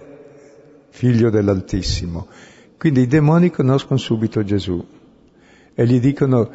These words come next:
"Che c'è tra me e te?", che è la formula di alleanza. Dice: "Perché sei venuto a rompere che stavamo così bene noi stando alleati? Tra me e te c'è l'alleanza, fin dall'inizio. La gente ti teme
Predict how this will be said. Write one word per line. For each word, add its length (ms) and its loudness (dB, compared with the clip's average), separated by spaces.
"Che 160 -2
c'è 300 0
tra 180 0
me 300 -2
e 200 -2
te?", 320 -6
che 220 -2
è 140 -2
la 100 2
formula 520 2
di 180 2
alleanza. 1040 -2
Dice: 200 -2
"Perché 280 0
sei 120 2
venuto 360 2
a 60 4
rompere 380 0
che 140 -2
stavamo 420 2
così 260 0
bene 280 2
noi 180 2
stando 420 0
alleati? 560 -2
Tra 180 -6
me 180 2
e 80 -2
te 180 -4
c'è 160 -8
l'alleanza, 680 0
fin 200 -4
dall'inizio. 640 -2
La 100 0
gente 400 0
ti 160 -6
teme 520 -2